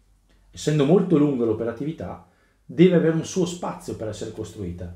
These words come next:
Non è che voi prendete il veliero e tutte le sere lo spostate da una camera all'altra, perché alla quarta volta lo spaccate. Quindi, eh, bisogna essere predisposti anche dal punto di vista dello spazio, avere un angolo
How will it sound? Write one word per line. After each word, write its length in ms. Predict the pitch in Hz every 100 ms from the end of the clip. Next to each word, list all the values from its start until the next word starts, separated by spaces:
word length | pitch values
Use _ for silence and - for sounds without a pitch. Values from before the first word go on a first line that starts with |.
| - _ _
Non 120 | 117
è 60 | 175
che 100 | 175
voi 180 | 139 131
prendete 360 | 135 139 147
il 80 | 131
veliero 680 | 117 110 131 135 139 - _ _ _
e 160 | 139 196
tutte 260 | 202 -
le 100 | 139
sere 220 | - 135
lo 100 | 131
spostate 520 | 131 - 113 127 120 127
da 80 |
una 100 | 117
camera 300 | 110 117 110
all'altra, 420 | 107 87 87 - - - - - -
perché 220 | 131 151
alla 300 | 151 139 139
quarta 320 | 151 139 131
volta 300 | 110 101 101
lo 60 | 92
spaccate. 600 | - 101 - - - - - - - -
Quindi, 520 | - 151 147 131 - - _ _ -
eh, 420 | 123 120 120 117
bisogna 400 | 127 127 160 147
essere 260 | 135 - 135
predisposti 640 | 147 160 - 135 120 165
anche 140 | 156
dal 100 | 143
punto 180 | 104 135
di 80 | 127
vista 180 | 131 139
dello 120 | 135
spazio, 520 | - 120 98 92 87 90
avere 220 | 101 117
un 120 | 123
angolo 680 | 139 170 175 185 190 190